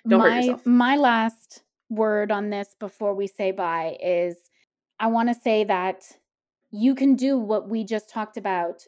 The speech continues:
Speaker 2: and then get that new job and it be, you know, better money than you've made before, and you think it's gonna be great,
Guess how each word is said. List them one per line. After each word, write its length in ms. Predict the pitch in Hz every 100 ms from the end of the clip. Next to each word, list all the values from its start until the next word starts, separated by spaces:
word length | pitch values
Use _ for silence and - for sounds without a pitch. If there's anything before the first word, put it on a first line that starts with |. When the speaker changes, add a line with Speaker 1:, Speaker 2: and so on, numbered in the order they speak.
| -
Speaker 2:
and 140 | 214
then 160 | 190 196
get 180 | 208 214
that 220 | 220 220
new 160 | 226 220
job 560 | 220 196 190 185 190 - _ _ _ _ _ _ _ -
and 120 | 196
it 200 | 190 190
be, 440 | 202 196 190 190 - _ _ _ _ _
you 100 | 247
know, 280 | 208 180 175 -
better 260 | 208 220
money 320 | 220 208 214 208
than 180 | 208 214
you've 160 | 208
made 200 | 214 202
before, 720 | 208 - - 196 196 190 190 180 -
and 120 | 196
you 80 | 185
think 280 | 214 208
it's 120 | 208 -
gonna 180 | 220 202
be 120 | 196
great, 420 | 196 196 185